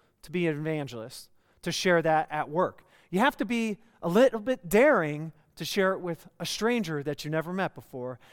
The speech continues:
You gotta be a risk taker, not knowing what someone's gonna do when they hear the good news.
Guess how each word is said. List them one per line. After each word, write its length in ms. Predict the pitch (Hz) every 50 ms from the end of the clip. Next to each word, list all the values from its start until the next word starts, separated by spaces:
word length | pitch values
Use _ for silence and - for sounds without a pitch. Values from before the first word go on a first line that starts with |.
| - - -
You 120 | 185 180
gotta 220 | 208 240 254 262
be 160 | 220 269 254 240
a 60 | 214
risk 420 | 202 220 302 339 277 - - -
taker, 500 | - 185 165 151 - - 135 131 147 143 _ _ _ _ _ _ _ _ 147
not 300 | 147 185 208 220 - 202
knowing 600 | 196 226 277 311 277 214 165 160 165 175 170 - _ _ _ _
what 140 | - 170 -
someone's 400 | - - - 226 214 214 202 180
gonna 180 | - 202 180 160
do 560 | 135 131 190 240 220 156 131 131 131 135 131 _ _ -
when 140 | 156 151 151
they 140 | 156 156
hear 340 | 147 139 196 214 190 180 170
the 120 | 151 160 151
good 340 | 127 160 156 160 156 156 - _ _ _ _ _ _
news. 500 | 202 233 277 233 175 156 147 139 - -